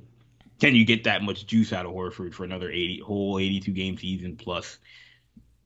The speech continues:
another long, hopefully, playoff stretch? Um, you know, you brought in Gallinari, then he gets hurt. Now you're bringing in Blake Griffin. What is the drop off there?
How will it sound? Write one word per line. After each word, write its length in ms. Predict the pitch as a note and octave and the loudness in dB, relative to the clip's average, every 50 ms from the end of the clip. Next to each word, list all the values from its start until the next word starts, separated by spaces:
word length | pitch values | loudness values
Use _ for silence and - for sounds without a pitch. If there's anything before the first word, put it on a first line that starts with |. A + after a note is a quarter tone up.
| _ _ - | _ _ -10
another 500 | E2 F2+ F2+ F2+ F2+ E2+ E2+ E2 E2 - | -8 -6 -6 -6 -6 -6 -8 -10 -10 -8
long, 420 | - G2 F#2+ F#2+ F#2 F2+ F#2 E2+ E2+ | -6 -4 -2 -2 -2 -2 -4 -4 -6
hopefully, 340 | F2+ F2+ - - F2+ E2 D#2+ | -6 -6 -6 -8 -8 -10 -8
playoff 360 | - - G#2 G#2+ F2+ E2 D#2 | -6 -4 -2 -2 -2 -2 -4
stretch? 500 | - - - D#2 D#2 - - - - - _ _ _ _ _ _ _ _ _ | -8 -12 -12 -12 -12 -12 -14 -16 -18 -20 _ _ _ _ _ _ _ _ _
Um, 580 | - - F2 F2 E2+ D#2+ D#2+ D#2 D#2 D2 D2 D#2+ - _ _ _ _ _ _ _ _ _ _ _ _ _ _ _ _ _ _ _ _ _ | -12 -10 -8 -6 -6 -6 -6 -6 -8 -10 -12 -14 -18 _ _ _ _ _ _ _ _ _ _ _ _ _ _ _ _ _ _ _ _ _
you 120 | - G2 | -4 -2
know, 300 | F#2 E2+ D#2+ D#2 D#2 D2+ - - _ _ _ _ | -2 -2 -4 -6 -6 -10 -12 -16 _ _ _ _
you 120 | - F2 E2 | -14 -14 -14
brought 300 | D#2 - G#2 G2+ G2 G2+ | -8 -4 0 2 2 4
in 100 | G#2 G#2 G2+ | 4 4 4
Gallinari, 600 | G2+ G2+ G2+ G2+ G2+ G2+ G2+ G#2 G2+ G#2 G#2 G2 | 4 4 4 4 2 2 2 2 2 2 2 2
then 100 | F#2 F2 | 0 0
he 120 | F2 G2+ | -2 -2
gets 220 | F#2+ G2 F#2+ F#2 - | -2 -2 -4 -4 -6
hurt. 280 | G2+ G2 F#2+ F#2 F2+ | -4 -4 -2 -2 -4
Now 120 | D2+ E2 E2+ | -4 -4 -4
you're 140 | F2+ F#2 F#2 | -4 -4 -4
bringing 240 | G2+ G2 G2 F#2+ F#2 | -2 -2 -2 -2 -2
in 40 | F2+ | -4
Blake 180 | F#2+ F#2+ F#2 - | -4 -6 -6 -4
Griffin. 500 | - G2 G2 - - G2+ G2 F#2+ F#2+ E2+ | -4 -6 -6 -4 -4 -4 -2 -2 -2 -2
What 140 | F2 F#2 | -2 -4
is 180 | F#2+ F2+ F2+ F#2 | -4 -6 -8 -10
the 280 | F#2 E2 D#2+ D#2+ E2+ - _ _ _ _ _ _ _ _ - | -10 -10 -10 -10 -12 -14 _ _ _ _ _ _ _ _ -4
drop 280 | - F#2+ E2+ E2 - | 0 0 0 0 -2
off 180 | F2+ D#2+ D#2 D#2 | -4 -8 -8 -6
there? 560 | F2 F#2+ G#2 G#2+ G#2 G2+ G2 G2 G2 F#2+ - | -2 2 4 4 4 4 2 2 0 -2 -6